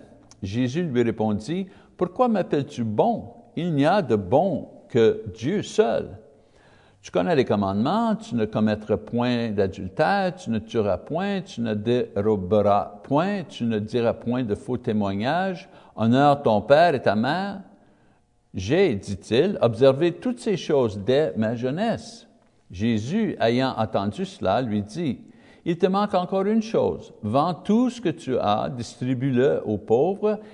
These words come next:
et tu auras un trésor dans les cieux. Puis viens et suis-moi. » Lorsqu'il entendit ces paroles, il devint tout triste, car il était,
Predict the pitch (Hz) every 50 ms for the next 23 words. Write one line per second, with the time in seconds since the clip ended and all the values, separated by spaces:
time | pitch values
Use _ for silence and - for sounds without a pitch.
0 | - - - 139 139 - 170 165 151 143 143 170 185 202 - - 131 131 123 131
1 | 139 123 123 120 120 143 156 185 190 156 131 123 127 127 123 123 - - - 113
2 | 95 - - - - - - _ _ _ _ - - 135 180 214 220 - - 117
3 | 120 165 208 247 226 - - - - - - - - 101 95 - - - 131 147
4 | 151 143 170 185 156 - - - - - - - - - - - - 113 151 170
5 | 170 - - 151 143 131 127 127 127 - 135 123 120 113 117 151 185 196 185 -
6 | 147 120 107 - 117 98 98 113 131 156 175 180 175 165 - - - - 131 131
7 | 127 123 127 123 123 139 135 131 - - 143 - - - 151 180 208 208 208 -
8 | - - 190 180 - - 143 151 170 175 160 - - - 131 131 127 120 120 -
9 | - 147 156 170 170 165